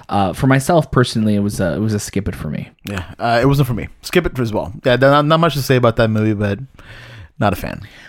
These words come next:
Speaker 1: Uh, I did rewatch The Nice Guys, which is, uh, one of my favorite Shane Black films. Phenomenal film. I,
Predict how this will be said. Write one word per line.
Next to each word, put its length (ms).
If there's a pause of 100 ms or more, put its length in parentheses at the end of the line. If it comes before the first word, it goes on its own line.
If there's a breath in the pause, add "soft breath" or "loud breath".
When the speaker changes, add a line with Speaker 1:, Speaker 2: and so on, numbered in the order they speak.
(120)
Speaker 1:
Uh, 240
I 40
did 180
rewatch 340
The 80
Nice 260
Guys, 300
which 220
is, 160
uh, 300
one 240
of 40
my 100
favorite 300
Shane 180
Black 280
films. 320
Phenomenal 400
film. 260
I, 180